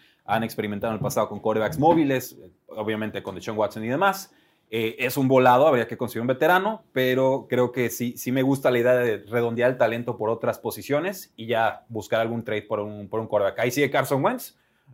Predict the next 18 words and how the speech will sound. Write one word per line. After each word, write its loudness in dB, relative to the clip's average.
no 0
lo 6
recomiendo, 8
<laughs> 8
pero 12
ha 4
sido 4
titular 4
y 4
puntualmente 0
te -2
puede 0
ayudar -2
como -6
puente. -8
Por 0
ahí 6
hasta 2